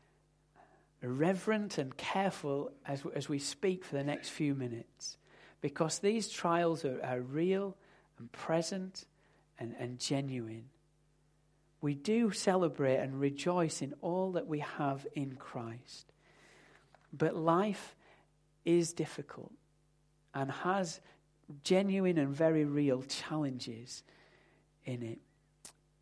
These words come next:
This, this letter that Peter writes is, is full of him talking about suffering. He does it at least fifteen times,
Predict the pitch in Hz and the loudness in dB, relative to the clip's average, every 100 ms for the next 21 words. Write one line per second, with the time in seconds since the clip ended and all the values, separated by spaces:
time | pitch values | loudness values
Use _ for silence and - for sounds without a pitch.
0 | _ _ 160 - - _ - 190 147 143 | _ _ -6 -6 -12 _ -8 2 4 4
1 | 147 175 180 143 - 147 143 135 135 135 | 4 4 4 0 2 0 0 0 0 0
2 | 127 - 139 131 - 143 - 190 170 139 | -2 -4 -6 -6 -8 -8 -2 0 0 -2
3 | 139 - 143 143 123 135 135 - - 180 | -2 0 0 -2 -2 0 -2 -4 -4 -6
4 | - 135 127 127 156 151 131 120 160 165 | -4 -4 -2 0 2 4 4 4 2 2
5 | - - 151 - 139 135 127 139 123 117 | 0 -6 -6 -2 -2 -2 -4 -2 0 -2
6 | 143 | -6